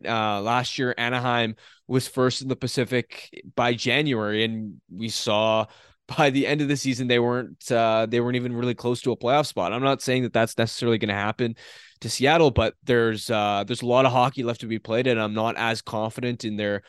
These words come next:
um, chances. And when it comes to the Alberta teams, um, Calgary, I think I have a lot more faith in, in terms of being able to, um,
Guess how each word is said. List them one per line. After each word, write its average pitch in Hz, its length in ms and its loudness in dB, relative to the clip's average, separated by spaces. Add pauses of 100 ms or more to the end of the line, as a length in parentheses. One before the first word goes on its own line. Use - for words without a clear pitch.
(340)
um, 92 400 -6
chances. 151 600 -2
And 123 420 -2
when 139 180 0
it 143 40 0
comes 135 240 -2
to - 80 -8
the 120 140 0
Alberta 131 340 2
teams, 117 500 -4 (640)
um, 120 420 0 (420)
Calgary, 156 440 4
I 151 60 8
think 147 200 0
I 127 100 4
have 120 520 2
a 120 60 -2
lot 120 320 0
more 110 720 0 (140)
faith 127 380 2
in, 165 120 2
in 143 100 4
terms 123 300 -2
of 113 100 -2
being 113 220 0
able 113 280 2
to, 104 440 0
um, 95 320 0